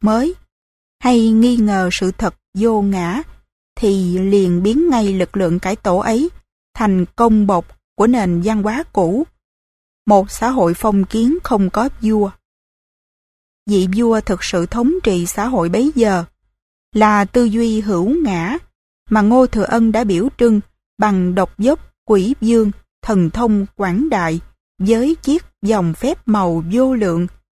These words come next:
còn có sức mạnh tàn phá hơn cả Tề Thiên Đại Thánh thời kỳ Đại Náo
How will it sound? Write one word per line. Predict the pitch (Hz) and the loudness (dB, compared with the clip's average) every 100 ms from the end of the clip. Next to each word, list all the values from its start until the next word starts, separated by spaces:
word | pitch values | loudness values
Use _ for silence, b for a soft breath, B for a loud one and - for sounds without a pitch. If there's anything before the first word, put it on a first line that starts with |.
| _ _ _ _ | _ _ _ _
còn | 208 175 | 0 0
có | 202 226 302 | -2 -2 -2
sức | - - | -4 -4
mạnh | - 208 175 175 - | -2 0 0 -2 -4
tàn | 214 190 | -2 -2
phá | 165 208 240 339 | -2 -2 -2 0
hơn | 254 202 | 0 0
cả | 185 220 | -2 -4
Tề | - 170 | -2 -4
Thiên | - 226 202 | -2 -2 -2
Đại | 185 170 | -4 -6
Thánh | 226 233 370 - - _ - | -4 -2 -2 -6 -20 _ -2
thời | 220 | 0
kỳ | 185 208 196 175 | 0 0 0 0
Đại | 180 175 175 | -4 -2 -2
Náo | 202 233 | -2 0